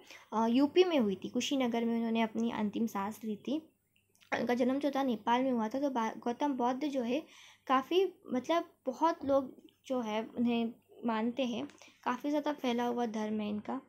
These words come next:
और आपको ज़्यादातर जो लोग मिलेंगे ये बाहरी विदेशों में मिलेंगे, थाईलैंड हो गया, नेपाल हो गया, यहाँ साइड ही आपको बौद्ध,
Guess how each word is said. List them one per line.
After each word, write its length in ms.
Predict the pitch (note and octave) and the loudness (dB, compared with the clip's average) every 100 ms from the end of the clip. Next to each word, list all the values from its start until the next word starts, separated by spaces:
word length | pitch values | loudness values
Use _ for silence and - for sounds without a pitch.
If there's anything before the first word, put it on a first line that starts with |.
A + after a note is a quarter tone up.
| - - - | -18 -18 -4
और 120 | C4 | 0
आपको 320 | - B3+ - | 0 0 -2
ज़्यादातर 360 | D4+ C#4 C4+ D4+ | 0 2 2 0
जो 160 | C#4 D4 | 0 0
लोग 280 | C#4 C4+ | 0 0
मिलेंगे 300 | C4+ C4+ C#4+ | 0 0 0
ये 60 | D4+ | -2
बाहरी 460 | D4 A#3+ C4+ C#4 C#4 | 0 0 2 2 2
विदेशों 380 | B3 B3 A#3 | 0 -2 -2
में 80 | C#4 | 0
मिलेंगे, 320 | B3+ A3+ A3+ | 2 2 0
थाईलैंड 500 | A#3 A#3+ A3 A#3 A#3+ | -2 0 0 2 2
हो 80 | A#3+ | 2
गया, 160 | A3 A3+ | 0 0
नेपाल 460 | A3+ A3 A#3 A3+ | 0 0 0 0
हो 60 | A3+ | 0
गया, 120 | A3 - | -2 -2
यहाँ 280 | B3+ C4 | 0 2
साइड 300 | C#4+ C#4 C4 | 2 2 2
ही 80 | C4 | 2
आपको 360 | C#4 B3+ - D4 | 0 -2 -2 0
बौद्ध, 480 | C4+ A3 A3 C4+ | 0 -2 2 2